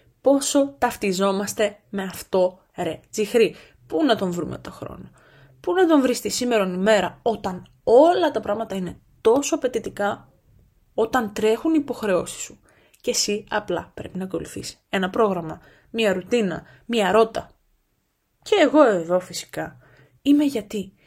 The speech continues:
Για να σε βοηθήσω να βρεις λύση στο πρόβλημά σου. Όχι ότι εγώ είμαι τέλεια, και εγώ έχω αρκετή έλλειψη χρόνου. Πολύ ωραίο αυτό, ε, αρκετή έλλειψη χρόνου. Καλό, καλό. Λοιπόν,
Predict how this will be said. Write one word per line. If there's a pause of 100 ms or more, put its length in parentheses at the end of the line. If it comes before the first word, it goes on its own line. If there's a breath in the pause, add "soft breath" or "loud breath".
(140 soft breath)
Για
να
σε
βοηθήσω (300 soft breath)
να
βρεις
λύση
στο
πρόβλημά
σου. (280 soft breath)
Όχι
ότι
εγώ
είμαι
τέλεια,
και
εγώ (360 soft breath)
έχω
αρκετή
έλλειψη
χρόνου. (480)
Πολύ
ωραίο
αυτό,
ε,
αρκετή
έλλειψη
χρόνου. (560 loud breath)
Καλό,
καλό. (960 soft breath)
Λοιπόν,